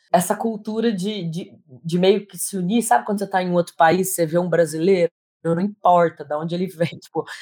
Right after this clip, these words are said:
ele é seu amigo e a partir dali, sabe? Então, <laughs> é meio que isso. A gente começou a se unir. Quando eu descobri o Gabel, ele la-, tinha lançado o hit dele, que é Amor Rural.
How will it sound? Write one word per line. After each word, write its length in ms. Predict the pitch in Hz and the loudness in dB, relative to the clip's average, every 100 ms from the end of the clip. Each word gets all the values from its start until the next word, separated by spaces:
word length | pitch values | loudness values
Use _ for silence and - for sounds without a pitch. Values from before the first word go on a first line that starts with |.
| - - | -18 -2
ele 240 | 175 233 226 | 2 2 4
é 180 | 208 190 | 6 6
seu 220 | 196 220 | 2 2
amigo 400 | 240 247 196 165 | 2 2 -2 0
e 80 | 185 | -2
a 40 | 180 | 0
partir 380 | 196 196 190 | 0 -2 -6
dali, 400 | 180 214 202 151 | -4 -4 -4 -8
sabe? 320 | - 160 147 135 _ _ 180 | -6 -6 -6 -8 _ _ -4
Então, 340 | 185 196 190 | 2 4 4
<laughs> 720 | - - - - - - - | 0 -10 -16 -20 -20 -12 2
é 80 | 196 | 6
meio 240 | 208 233 | 8 6
que 340 | 220 247 233 214 | 2 -2 0 -2
isso. 320 | 208 - 185 | -4 -2 2
A 80 | 175 | 2
gente 220 | 202 202 | 0 -6
começou 380 | 220 214 208 214 | -6 -4 -4 -6
a 20 | |
se 180 | 208 220 | -8 -4
unir. 420 | 208 196 196 214 | -2 -2 -4 -2
Quando 180 | - 185 | 0 2
eu 260 | 190 190 165 - | 2 0 -8 -12
descobri 420 | - - 170 190 | -6 -2 0 0
o 60 | 202 | 4
Gabel, 520 | 185 156 165 175 165 | 4 4 0 -2 -4
ele 240 | 165 160 _ _ | -8 -12 _ _
la-, 200 | 175 - | -2 -2
tinha 160 | - 170 | 0 -2
lançado 640 | 165 160 160 156 156 151 _ _ - | -2 -2 2 2 0 -16 _ _ -10
o 80 | 139 | -4
hit 420 | 151 208 - 156 | -2 -4 -6 -12
dele, 400 | 147 175 170 - _ | -8 -6 -8 -16 _
que 120 | - | -4
é 100 | 151 | 0
Amor 260 | 139 151 160 | 0 0 -4
Rural. 520 | 165 147 151 202 | -2 0 2 0